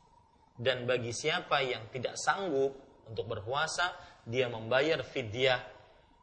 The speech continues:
memberi makan kepada seorang fakir miskin. Ya, memberi makan kepada seorang fakir miskin. Eh, disebutkan dalam hadis riwayat Bukhari dan Muslim dari Salamah bin Al-Aqwa' radhiyallahu anhu, beliau berkata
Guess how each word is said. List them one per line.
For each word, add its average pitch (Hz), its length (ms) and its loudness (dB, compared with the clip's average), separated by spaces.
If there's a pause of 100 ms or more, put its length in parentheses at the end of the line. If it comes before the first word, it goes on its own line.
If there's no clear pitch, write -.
(280)
memberi 113 320 -2
makan 120 400 0
kepada 123 320 0
seorang 135 480 -2
fakir 131 400 -4
miskin. 113 920 -4 (720)
Ya, 110 320 -10 (680)
memberi 104 220 -8
makan 113 320 -6
kepada 110 240 -4
seorang 127 480 -2 (160)
fakir 127 400 -4
miskin. 110 640 -8 (640)
Eh, 131 480 0
disebutkan 147 640 -2
dalam 123 240 0
hadis 151 320 -8
riwayat 120 400 0
Bukhari 123 400 -2
dan 101 160 -6
Muslim 139 480 -2
dari 113 240 -4
Salamah 127 640 -2
bin 110 160 -4 (160)
Al-Aqwa' 120 960 0
radhiyallahu 110 640 -2
anhu, 165 320 -2
beliau 165 320 2
berkata - 540 -8